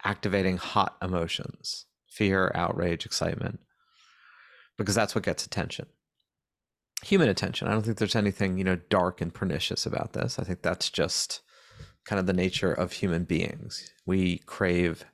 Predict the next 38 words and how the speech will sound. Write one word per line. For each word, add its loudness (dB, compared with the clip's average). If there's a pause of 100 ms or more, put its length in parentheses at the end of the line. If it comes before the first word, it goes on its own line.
(540)
narratives 4
and 4
we 4
crave 2
drama, 0 (720)
and -4
drama 2
also -2 (260)
a-, 2 (180)
always 6
involves 2
conflict, -6 (200)
right? -2 (380)
It's -6
the -2
famous 0
Tolstoy 0
line, 0
"There 0
are 0
no 2
novels 0 (560)
about 0
a -2
happy -4
family, 0
'cause -2
all 2
happy -4
families -4
are -2
boring, 0 (320)
but 4
every 4
fa-, -4 (180)
unhappy 2
family 0
is -4